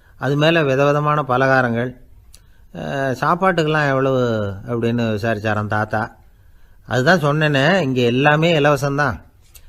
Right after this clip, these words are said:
எது வேணும்னாலும் சாப்பிடலாம், எவ்வளவு வேணும்னாலும் சாப்பிடலாம்" அப்படின்னாராம்.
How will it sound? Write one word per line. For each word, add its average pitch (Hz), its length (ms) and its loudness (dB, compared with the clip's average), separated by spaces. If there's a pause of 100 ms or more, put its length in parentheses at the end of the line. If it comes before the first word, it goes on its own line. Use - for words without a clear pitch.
(200)
எது 135 260 4
வேணும்னாலும் 156 520 4
சாப்பிடலாம், 143 640 -2 (160)
எவ்வளவு 151 440 2
வேணும்னாலும் 147 460 0
சாப்பிடலாம்" 127 500 -2 (760)
அப்படின்னாராம். 113 680 -2